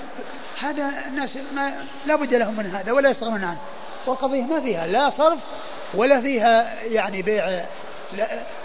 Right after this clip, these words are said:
وهذا يختلف عن، عن قضية يعني، آه، شعير ببر وشعير بتمر أو ما إلى ذلك،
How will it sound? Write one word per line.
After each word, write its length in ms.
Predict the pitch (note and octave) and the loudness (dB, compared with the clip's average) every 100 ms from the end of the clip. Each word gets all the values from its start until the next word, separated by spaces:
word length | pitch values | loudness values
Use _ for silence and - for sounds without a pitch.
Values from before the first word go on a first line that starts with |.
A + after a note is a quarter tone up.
| - B3+ A#3+ | -8 -4 0
وهذا 320 | G3+ B3 A#3 | 4 6 8
يختلف 520 | D4 - A#3+ A3+ A3+ - - - - - - - | 8 6 2 2 2 -2 -12 -12 -12 -12 -12 -8
عن، 420 | F#3+ G3+ G3+ G#3 G3+ F#3+ F#3+ - | -4 -4 -4 -4 -2 -2 -4 -4
عن 280 | F#3 F#3+ F#3 | -4 -4 -4
قضية 440 | F#3 G3+ G#3 F#3+ F3+ | -4 -2 0 0 -2
يعني، 340 | F#3 F3 E3 A3+ - - - | -6 -4 -4 -4 -8 -10 -8
آه، 260 | - G3+ F#3 | -2 0 0
شعير 420 | - G3 G#3+ G#3+ | 0 0 2 2
ببر 480 | F3 F3 F#3 F#3+ F3+ - - - - - - - - F#3 | 0 2 4 2 0 -6 -10 -10 -12 -12 -12 -12 -10 -4
وشعير 580 | F3+ F3+ F#3 F3+ G3+ F#3 | 0 0 0 2 2 2
بتمر 1040 | F3+ F3 F3 E3+ F3+ E3+ E3 A3 G#3+ G3+ G3 - - - - - - - - | 0 0 0 0 0 -4 2 4 6 4 2 -6 -12 -12 -12 -12 -12 -10 -2
أو 100 | G3 | 0
ما 140 | G3+ F3+ | 0 0
إلى 180 | E3+ | 0
ذلك، 400 | F3 G3+ G3 F#3 | 2 4 2 0